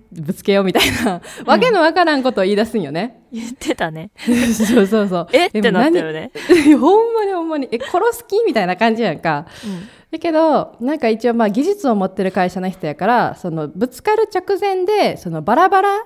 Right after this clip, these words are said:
Speaker 1: その彗星になんかこう装置を取り付けて、こう粉々にしてから、海に落としてからそれを拾おうみたいなのを
Speaker 2: うん。
Speaker 1: やってはったんやけど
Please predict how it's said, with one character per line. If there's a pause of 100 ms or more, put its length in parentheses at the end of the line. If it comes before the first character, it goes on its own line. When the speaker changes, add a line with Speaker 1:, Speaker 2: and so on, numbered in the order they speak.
Speaker 1:
そ
の (340)
彗
星
に (200)
な
ん
か
こ
う
装
置
を
取
り
付
け
て、 (180)
こ
う
粉
々
に
し
て
か (160)
ら、
海
に
落
と
し
て
か
ら
そ
れ
を
拾
お
う
み
た
い
な
の
を (340)
Speaker 2:
う
ん。 (340)
Speaker 1:
や
っ
て
は
っ
た
ん
や
け
ど